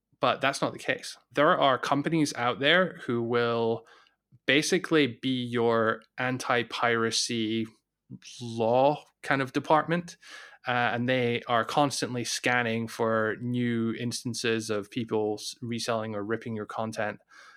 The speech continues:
They're submitting D M C A takedown results. They're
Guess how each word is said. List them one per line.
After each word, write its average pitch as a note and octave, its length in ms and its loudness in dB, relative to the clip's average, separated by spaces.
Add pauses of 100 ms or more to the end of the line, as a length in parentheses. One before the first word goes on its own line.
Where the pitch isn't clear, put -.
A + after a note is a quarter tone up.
(120)
They're A#2 280 0
submitting A#2+ 680 -2
D B2 160 -2
M A#2 120 -2
C A2+ 220 -4
A G2 60 -4
takedown B2 560 0
results. A#2+ 580 0
They're G#2+ 380 -2